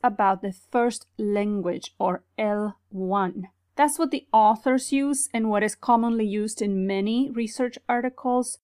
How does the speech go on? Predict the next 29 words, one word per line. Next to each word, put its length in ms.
However, 640
we 260
cannot 420
assume 600
our 120
students 420
are 160
monolingual, 1300
meaning 440
that 320
the 140
target 500
language 460
is 160
the 300
L 360
two 640
and 160
that 160
they 260
happen 420
to 40
have 300
an 240
L 400
one 560
singular. 960
And 320
we 240